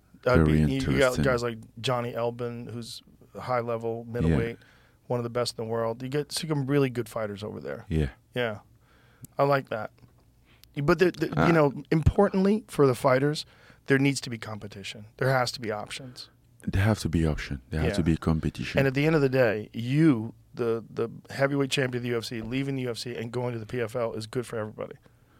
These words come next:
Speaker 1: I believe. Because I believe it strengthens that organization, which strengthens the opportunities for fighters.
Speaker 2: Yeah, and, uh, maybe, yeah, maybe open, uh, a lot of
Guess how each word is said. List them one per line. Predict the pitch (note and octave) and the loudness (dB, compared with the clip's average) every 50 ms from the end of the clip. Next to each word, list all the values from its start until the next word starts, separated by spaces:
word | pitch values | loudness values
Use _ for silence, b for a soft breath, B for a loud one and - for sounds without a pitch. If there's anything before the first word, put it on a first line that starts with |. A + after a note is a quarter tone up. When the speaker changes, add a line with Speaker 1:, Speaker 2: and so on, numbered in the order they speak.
| b b - | b b 2
Speaker 1:
I | A#2+ C3 | 2 2
believe. | C3 A#2 G2+ G2 F2 - - - b b b b b b b b | 2 0 -6 -12 -14 -18 -20 -20 b b b b b b b b
Because | - C3 B2 C3 B2 | -6 -2 0 2 4
I | C3 B2+ | 4 4
believe | B2 B2+ B2+ B2 A#2+ | 4 2 2 2 0
it | A2+ G#2+ | -2 -4
strengthens | - - C#3 C3 B2 A#2 - C#3 B2+ A#2 A2+ A#2 | -4 0 0 0 0 0 -4 -6 -6 -6 -4 0
that | A#2+ A#2 B2 B2+ | 2 4 4 4
organization, | C3 C3+ C3 C#3 C3 B2+ C#3 C#3 C3+ - - C#3+ C#3 C#3+ C#3 - | 4 2 0 -2 0 0 0 0 0 -2 -2 -2 -2 -4 -4 -4
which | B2 A2+ - | -4 -4 -4
strengthens | - - - B2+ A#2+ A#2 - - B2+ B2 A#2+ A2+ A2+ | -4 -4 -4 -6 -6 -6 -8 -8 -8 -8 -8 -10 -10
the | A2+ B2 A#2+ | -8 -4 -2
opportunities | A#2 A#2 A#2 - - - C#3 C3 B2+ A#2+ A#2 - | 0 0 -2 -2 -4 -6 -4 -4 -4 -4 -6 -8
for | - A#2+ - | -10 -10 -10
fighters. | - A2+ G#2 G2+ - A2 A2 - b b b b b b b b b b b b b b b b b _ _ _ _ _ _ _ _ _ _ _ _ _ _ _ _ _ _ _ _ _ - - _ - | -8 -8 -8 -8 -10 -12 -16 -18 b b b b b b b b b b b b b b b b b _ _ _ _ _ _ _ _ _ _ _ _ _ _ _ _ _ _ _ _ _ -20 -20 _ 0
Speaker 2:
Yeah, | A#2 A2 A#2+ A2 F#2 F2 D#2 - - - | 4 6 8 8 8 6 4 0 -6 0
and, | - - G2 G2 G2 F#2+ | 4 6 6 8 8 8
uh, | F#2+ F#2 F#2 F2+ F2+ F2+ E2+ E2 F2 D#2+ E2 E2+ F2 E2+ E2 F2 | 8 8 8 6 6 6 6 6 6 4 4 2 0 -2 -4 -2
maybe, | G2+ A2 A2 A2 G#2+ F#2 - - | 2 4 4 4 4 4 2 0
yeah, | - E2+ A#2 B2 A2+ G#2+ - _ _ - _ - | 2 4 4 4 2 0 -6 _ _ -20 _ 0
maybe | A#2 B2 C3+ C3+ A2 A2+ A2 | 4 6 6 6 6 6 4
open, | - G2 - - G#2 F#2+ F2+ E2+ D2 - _ - | 4 4 4 4 2 2 2 0 -4 -8 _ 2
uh, | - G2+ G2+ F#2+ E2 E2+ E2 D#2+ E2 B1+ - - - | 4 6 6 6 6 4 4 4 2 2 0 0 0
a | E2 F2 | 2 2
lot | F2+ F2+ F2 | 4 4 4
of | E2+ E2 D2+ - - - - - - | 2 2 0 -4 -10 -14 -16 -18 -20